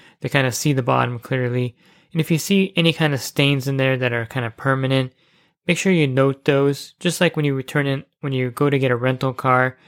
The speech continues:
they walk around the car to see if there's any dings or dents or scratches before they hand you the keys. And then when you return the car, they do the same thing again.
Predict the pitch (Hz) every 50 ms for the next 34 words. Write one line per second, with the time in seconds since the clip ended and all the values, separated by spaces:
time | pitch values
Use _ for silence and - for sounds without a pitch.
0 | _ _ _ _ _ - 135 123 131 139 135 135 - - 131 123 123 127 131 131
1 | 131 127 127 127 - - 131 127 123 123 123 120 113 - - 131 123 123 123 -
2 | - 139 127 131 120 127 123 120 117 113 117 135 135 131 135 127 123 123 120 117
3 | 123 123 120 120 - 120 113 - - - 131 123 120 120 - - 123 110 117 117
4 | - - 135 123 120 110 123 123 120 117 117 113 110 - - - 139 135 135 131
5 | 131 123 - - _ _ - - - _ _ _ _ - 151 147 156 151 151 147
6 | 143 127 131 127 - - 147 135 131 131 - - 131 127 123 120 120 117 123 117
7 | 113 110 - - 135 127 123 120 127 127 123 127 127 120 127 131 127 127 131